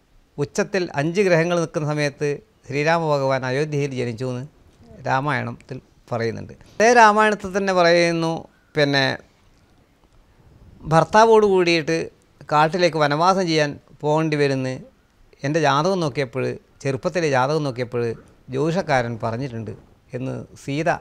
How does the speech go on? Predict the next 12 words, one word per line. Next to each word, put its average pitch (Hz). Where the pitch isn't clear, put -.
രാമനോട് 127
പറയുന്നുണ്ട്. 98
അപ്പോൾ 165
ഈ 214
രാമൻ്റെ 214
കഥകളൊക്കെ 202
ഉള്ളത് 190
ഒരു 196
യുഗത്തിനപ്പുറമുള്ള 190
സംഗതികളാണ്. 113
ഏ, -
പിന്നെ 147